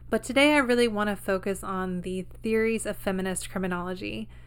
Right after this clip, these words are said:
And then at the end, I'll give you my hot take on what I think is the biggest reason of why we see female offenders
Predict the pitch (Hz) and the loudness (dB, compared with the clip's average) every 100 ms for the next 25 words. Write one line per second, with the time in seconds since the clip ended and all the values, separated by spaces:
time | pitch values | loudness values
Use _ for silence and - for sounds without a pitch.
0 | - 214 220 220 214 208 208 202 202 196 | -4 0 4 4 2 0 0 0 0 0
1 | 214 202 202 202 226 220 220 214 208 190 | 0 0 0 2 2 2 2 0 -2 -2
2 | 190 - 196 190 196 190 196 175 - 175 | -2 0 -2 0 -4 -2 -4 -6 -6 -2
3 | 214 233 - 226 214 220 214 185 185 185 | 0 0 2 0 2 0 0 -2 2 2
4 | 185 190 185 - 185 190 185 185 185 - | 2 0 -2 -4 -4 -2 -2 -2 -2 0
5 | 233 247 254 247 | 2 4 4 2